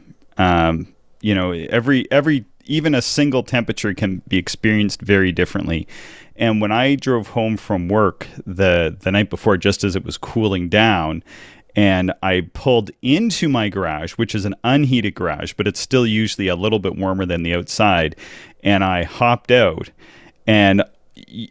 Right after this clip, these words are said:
all of the warm air in your car, if you can imagine that just being sucked out in about half a second, it's basically,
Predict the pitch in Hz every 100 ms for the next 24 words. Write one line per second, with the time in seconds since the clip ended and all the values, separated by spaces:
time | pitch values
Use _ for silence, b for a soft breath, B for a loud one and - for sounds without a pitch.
0 | - 127 175 202 208 160 151 131 147 180
1 | 175 147 143 139 92 117 117 107 - 127
2 | 107 92 104 151 180 135 131 147 143 123
3 | 104 - 117 - 113 92 87 - - -
4 | 139 - 131 113 92 - 101 87 95 92
5 | - 110 107 110 113 107 95 101 - 156
6 | 208 107 - 113 107